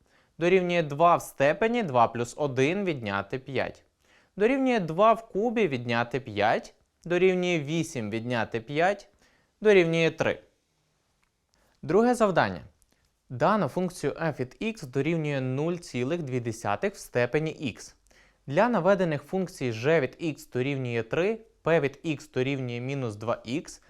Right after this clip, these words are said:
та q від x дорівнює мінус х додати два,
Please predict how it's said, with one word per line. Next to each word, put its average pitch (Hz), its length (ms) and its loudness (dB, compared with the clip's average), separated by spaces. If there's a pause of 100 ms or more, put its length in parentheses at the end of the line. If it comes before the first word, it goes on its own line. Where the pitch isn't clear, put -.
(160)
та 208 120 2
q 226 280 -2
від 156 240 -6
x 175 280 -8
дорівнює 139 420 -2
мінус 127 360 -4 (220)
х 127 80 -16
додати 117 460 0
два, 165 340 -2